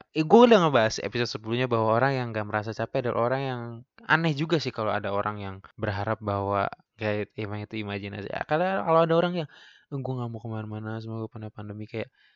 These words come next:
ini siklusnya kenapa, kenapa ada di dua ribu dua puluh seperti ini, di mana kayaknya bukan cuma gua doang, banyak orang di tahun lalu tuh, tahun dua ribu dua puluh part satu. Part satu tuh banyak banget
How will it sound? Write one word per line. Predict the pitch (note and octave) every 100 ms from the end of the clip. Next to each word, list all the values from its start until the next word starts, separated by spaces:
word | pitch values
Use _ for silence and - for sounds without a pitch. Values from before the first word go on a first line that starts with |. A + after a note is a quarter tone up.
| _ -
ini | F3
siklusnya | F#3 G3 - D#3+ D3+ A3+
kenapa, | G3 C#3+ - A2 -
kenapa | B2 A#2+ A#2 G#2+ G#2
ada | G#2+ G#2+
di | G#2 G#2
dua | G#2 G2+
ribu | G#2+ G#2 G#2
dua | G#2
puluh | G2+ A2 G#2+
seperti | G#2+ A#2+ - B2+
ini, |
di | B2+ A2
mana | G#2 G#2+ C#3+ D#3 - _ _ _ _ _
kayaknya | - B2 C3 D3+ D#3+ C#3+ -
bukan | - C3 A2 - G#2+
cuma | G2+ G2
gua | G2 G#2
doang, | G#2+ C3 G#2 G#2
banyak | G2+ G2+ G2+
orang | G#2+ C#3+ D3+ _ _ _ _ _ _
di | - A2+
tahun | A#2+ A#2+ A#2+ A2+ A#2 A#2 A2+ - -
lalu | A2 B2 C3+ A2
tuh, | G#2
tahun | - G#2+
dua | G#2
ribu | G#2+ G2+
dua | G2 G2+ F#2+
puluh | - G2+ G2+
part | - G#2+
satu. | - A2+ A#2+ A2 G2+ _ - _ -
Part | A#2+ A2
satu | B2 C#3+
tuh | - E3
banyak | G#2+ G#2 G2+ G2+
banget | G#2